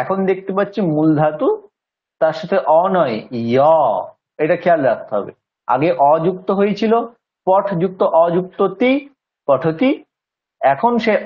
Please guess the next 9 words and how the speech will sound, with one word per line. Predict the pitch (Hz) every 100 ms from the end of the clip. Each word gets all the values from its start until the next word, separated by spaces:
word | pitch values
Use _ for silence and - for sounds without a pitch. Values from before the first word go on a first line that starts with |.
| 143
অ | 185 185
নয় | 143 123 127
য়, | 143 156 107 95 - _ 135
মূল | 156 175
ধাতুর | 180 190 185
সাথে | 170 151 117
য় | 120 139 170
যুক্ত | 185 - 190
হবে, | 196